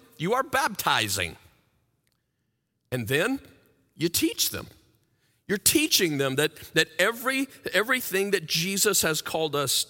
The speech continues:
to do. So here's, here's what, here's what this is about. That word making disciples is found, as far as I know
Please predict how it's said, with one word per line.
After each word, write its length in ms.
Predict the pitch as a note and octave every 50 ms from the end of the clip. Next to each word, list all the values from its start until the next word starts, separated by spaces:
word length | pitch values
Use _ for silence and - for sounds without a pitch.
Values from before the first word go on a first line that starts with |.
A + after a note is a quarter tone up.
| - -
to 100 | - C3
do. 240 | A#2 A2+ G2 D#2 - - _
So 260 | - - - D#3 F3+ G3
here's, 400 | - - A#3+ C4 C#4 A#3 - - -
here's 320 | A3 A#3+ A#3+ C4 B3 -
what, 220 | A3+ A3 G#3+ G3+ - - - _ _ _ _ _ _ _ _ - - - _ _
here's 420 | - F3+ F#3+ F#3+ G#3 G#3 G#3+ -
what 160 | - G3+ F#3 -
this 160 | F3 E3 -
is 80 | C#3+
about. 180 | D3+ C#3 A#2 - - _ _ _ _ _ _ _ _ _ _ _ _ _ _ _ _ _ _ _ _ _ _ _ _ _ _ _ _ _ _ _ _ _ _ _ _
That 300 | - F#3+ A#3+ - A#3 A3
word 260 | A3 A3+ A3 G#3 F3+
making 440 | E3+ F3 F#3+ F3 - F3+ D#3 D3 C3
disciples 840 | A#2+ A#2 - - C#3 C3+ B2+ A2+ - G2 F#2 F#2+ G2 - - - - _ _ _ _ _ _ _ _ _ _ _ _ _ _ _ _ _ _ _ _ _ -
is 200 | C#3+ C#3 - -
found, 480 | - - G3+ G3 F#3+ D#3+ C#3+ D3 D3+
as 120 | C#3 B2+ -
far 260 | - E3 E3+ F3+ F3+
as 140 | E3 D3 D3
I 100 | B2+ B2+
know 400 | B2+ B2+ C3+ A#2+ G2 F#2+ F#2+